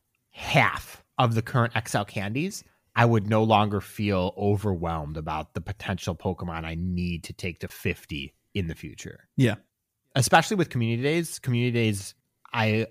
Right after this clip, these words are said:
Speaker 1: hope to look forward and see a lot of X L candies related to that. I remember, I believe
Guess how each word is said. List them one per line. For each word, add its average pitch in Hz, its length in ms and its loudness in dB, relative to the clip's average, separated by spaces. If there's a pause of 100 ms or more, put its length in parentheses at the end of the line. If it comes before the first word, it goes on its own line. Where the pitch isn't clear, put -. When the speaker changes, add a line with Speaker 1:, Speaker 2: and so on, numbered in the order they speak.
Speaker 1:
hope - 340 -6
to - 140 -2
look 95 180 -2
forward 98 320 0
and 90 140 -2
see 98 240 -2
a 90 60 0
lot 85 240 -2
of 82 80 -6
X 85 200 -4
L 90 120 -2
candies 95 680 -4 (380)
related 98 380 0
to 95 100 -2
that. 101 380 0 (180)
I 107 140 2
remember, 104 680 0 (400)
I 107 100 0
believe 98 840 0